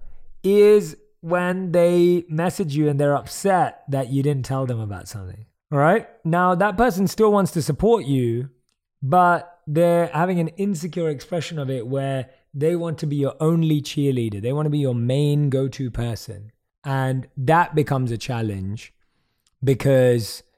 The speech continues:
you know, you're just like, "Well, why didn't you know about this?" Or "Why, why does it work that way?" Or "Why, why do we get lost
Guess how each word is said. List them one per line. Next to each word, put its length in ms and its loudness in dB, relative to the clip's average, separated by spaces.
you 220 2
know, 100 4
you're 180 2
just 200 -2
like, 140 0
"Well, 520 -4
why 180 -2
didn't 180 0
you 140 0
know 240 0
about 220 -2
this?" 240 -2
Or 280 -6
"Why, 260 -4
why 220 -2
does 100 -2
it 100 -2
work 300 -2
that 180 -4
way?" 440 -2
Or 560 2
"Why, 320 0
why 220 2
do 80 4
we 100 4
get 160 0
lost 520 -2